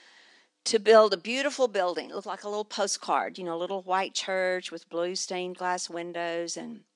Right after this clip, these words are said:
he had gotten that goal accomplished, and he was, uh, at a transition point. And so he called me Kiddo, and he said, uh, he called one day, he said, "Kiddo," he said, "I think I've done what I need to do at the church.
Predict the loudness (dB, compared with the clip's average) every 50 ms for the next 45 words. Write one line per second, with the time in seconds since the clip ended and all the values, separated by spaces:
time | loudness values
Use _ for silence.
0 | _ _ _ _ _ _ _ _ -8 -4 -4 -4 0 4 6 6 6 6 2 0
1 | -2 -2 -2 -2 0 2 2 4 4 2 0 -2 -4 -4 -2 -2 -2 -2 -2 -4
2 | -4 -4 -4 -4 -6 -6 -6 -8 -8 -8 -6 -6 -8 -8 -10 _ _ _ _ -10
3 | -8 -8 -10 -12 -14 _ _ _ _ _ _ _ _ -20 -20 -20 _ _ _ _
4 | _ _ _ _ _ _ _ _ _ _ 2 4 4 4 2 -2 -4 -4 0 2
5 | 4 4 4 4 2 2 0 -2 -6 -8 -8 -8 -8 -8 -12 -16 _ _ -8 -8
6 | -6 -4 -4 -4 -4 -4 -2 0 0 2 2 0 -2 -2 -2 0 0 2 2 0
7 | 0 0 0 -2 -4 -8 _ _ _ _ _ _ -20 -20 -20 -20 _ _ _ _
8 | _ -4 -2 0 0 0 -2 -2 -2 0 2 2 2 2 2 0 0 2 2 0
9 | 0 -4 -10 -14 -16 -14 -12 -6 0 2 2 2 2 0 -4 -6 -6 -4 -4 -4
10 | -4 -2 0 2 4 4 6 4 4 2 0 0 0 -2 -2 -2 -2 -2 -2 -2
11 | -2 -2 -2 -4 -6 -8 -8 -4 -4 -2 -2 -2 0 2 2 2 2 0 -4 -6
12 | -8 -6 -2 -2 -2 -2 -2 -4 -8 -6 -4 0 2 2 2 0 -2 -4 -8 -8